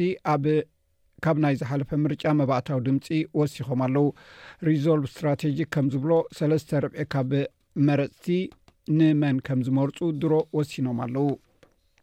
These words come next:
ኣብ መላእ ዓለም ዝርከቡ ሰዓብቲ እምነት እስልምና ወርሒ ረመዳን ዘመዛዚሞም ዒድ የኽብሩ ኣለዉ። ኣብ ኣፍጋኒስታን መጥቃዕቲ ከይፍጸም ንዘሎ ፍርሒ ብዘየገድስ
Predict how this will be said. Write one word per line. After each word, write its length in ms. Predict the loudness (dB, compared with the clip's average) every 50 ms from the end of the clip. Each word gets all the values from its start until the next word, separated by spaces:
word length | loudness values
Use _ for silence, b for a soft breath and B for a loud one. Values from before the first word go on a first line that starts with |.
| _ _ _ _ -20 B B B B B B B B B B B B B 0
ኣብ 140 | 2 4 4 4
መላእ 360 | 4 4 4 4 4 2 2 2
ዓለም 280 | 2 2 4 4 4 2
ዝርከቡ 400 | 0 -2 -2 -2 0 0 0 2 0
ሰዓብቲ 380 | -2 -2 0 0 -2 -2 -2 -2 -2
እምነት 340 | 0 2 2 2 2 0 0 -4
እስልምና 460 | -8 -4 -2 0 2 2 2 4 4 2
ወርሒ 240 | 4 2 2 0 0 0
ረመዳን 440 | 0 2 2 2 2 2 0 0 2
ዘመዛዚሞም 720 | 0 0 0 0 2 2 2 2 2 2 2 2 2 0 0 -4 -2
ዒድ 260 | 0 0 0 2 0
የኽብሩ 360 | 0 0 0 -2 -2 -2 -2 0
ኣለዉ። 220 | 2 2 4 2 2 0 _ _ -4
ኣብ 140 | -4 -2 0
ኣፍጋኒስታን 720 | 0 -2 -2 -2 -2 0 0 0 0 0 0 0 0 0 0
መጥቃዕቲ 640 | 0 0 -2 -2 -2 -2 0 0 0 0 -2 -2 -2 0
ከይፍጸም 580 | 0 -2 -2 -2 -4 -8 -6 -2 -2 0 2 2
ንዘሎ 380 | 2 2 2 2 2 0 0
ፍርሒ 380 | -2 -2 -4 -4 -4 -4 -4 -2
ብዘየገድስ 640 | -2 0 2 2 2 2 0 0 2 0 0 -2